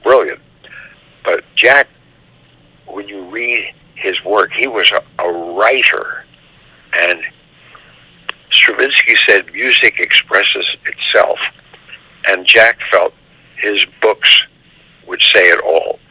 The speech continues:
People say, "What was it like with Jack? What was he like?" I say, "Read his books." That's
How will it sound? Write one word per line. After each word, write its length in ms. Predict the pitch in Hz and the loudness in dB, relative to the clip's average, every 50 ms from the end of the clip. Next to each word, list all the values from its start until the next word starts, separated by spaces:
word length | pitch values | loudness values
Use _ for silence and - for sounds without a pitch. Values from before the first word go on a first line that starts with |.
| _ _ | _ _
People 260 | - 143 147 - - - - | -8 -8 -6 -6 -6 -2 -2
say, 80 | 139 | 0
"What 180 | 135 139 180 - | 0 2 2 2
was 120 | - - | 2 2
it 120 | 165 143 139 | -2 0 2
like 200 | 147 151 147 - _ _ _ _ _ _ _ _ - | 2 2 2 0 _ _ _ _ _ _ _ _ -16
with 120 | 104 - | -14 -4
Jack? 380 | - - 120 120 120 110 - - _ _ _ | -2 2 4 4 4 4 2 -2 _ _ _
What 140 | - - - | -6 -6 -6
was 120 | - - | -6 -4
he 120 | - 127 113 | -2 -2 0
like?" 320 | 113 117 117 113 - - | 2 2 2 0 0 0
I 60 | - | 0
say, 280 | - - - - 90 - - - - - - - - _ _ - - - | 2 2 2 2 0 -2 -4 -10 -10 -10 -10 -12 -16 _ _ -20 -20 -12
"Read 500 | 285 - - - - - - - - - - | -6 -2 0 2 2 4 2 2 0 -2 -4
his 380 | - - - - - - - - - _ _ _ _ | -2 -2 -2 -2 0 -2 -2 -2 -4 _ _ _ _
books." 420 | - 101 - - - - - - - - - - - - - - - - | -4 -4 -4 -2 0 0 2 2 2 -2 -8 -14 -16 -16 -16 -20 -8 0
That's 260 | 98 98 - - - | 0 0 2 0 -2